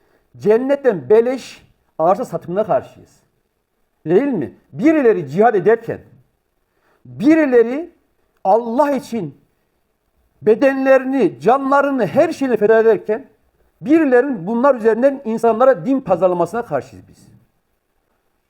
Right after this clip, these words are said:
İsra ve Miraç olmuş mudur?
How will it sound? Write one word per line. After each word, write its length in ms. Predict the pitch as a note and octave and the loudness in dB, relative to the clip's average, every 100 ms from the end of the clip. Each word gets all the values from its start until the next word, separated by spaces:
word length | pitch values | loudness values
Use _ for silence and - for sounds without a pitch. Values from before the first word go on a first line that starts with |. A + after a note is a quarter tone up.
| _ | _
İsra 920 | B3 B3 - - B3 B3 C#3+ B2+ - _ - | -6 -4 -6 -4 2 2 2 -4 -18 _ -6
ve 180 | F#3 A#3+ | -2 0
Miraç 600 | A#3 C#4 C#4 F3+ - - - _ _ _ _ _ _ _ _ _ _ _ _ _ _ _ _ _ _ _ _ _ | 0 0 2 0 -6 -20 -20 _ _ _ _ _ _ _ _ _ _ _ _ _ _ _ _ _ _ _ _ _
olmuş 440 | G3 G3 G#3+ B3+ - | 0 2 2 -2 -8
mudur? 380 | F3 F3 - | -12 -14 -20